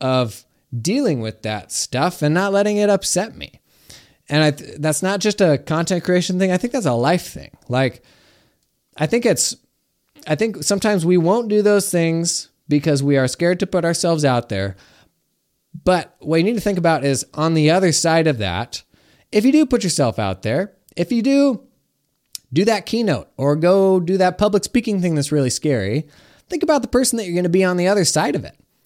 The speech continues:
Like, think about what you will be capable of and how that skin will be, like, just a little bit thicker the next time somebody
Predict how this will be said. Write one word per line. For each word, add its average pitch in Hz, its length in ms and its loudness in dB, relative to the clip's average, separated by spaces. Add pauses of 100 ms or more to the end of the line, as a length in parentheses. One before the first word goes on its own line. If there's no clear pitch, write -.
(140)
Like, 139 140 0
think 214 160 -2
about 170 440 0
what 135 420 -2
you 160 100 0
will 156 140 2
be 143 100 2
capable 127 540 -4
of 113 320 -2 (560)
and 139 160 0
how 156 160 2
that 156 180 0
skin 165 240 -6
will 139 140 0
be, 135 280 2
like, 113 300 -6
just 156 220 -2
a 135 40 0
little 127 260 -2
bit 123 200 -4
thicker 120 320 -4
the 104 100 -4
next 117 280 -4
time 110 420 -4 (320)
somebody 151 600 0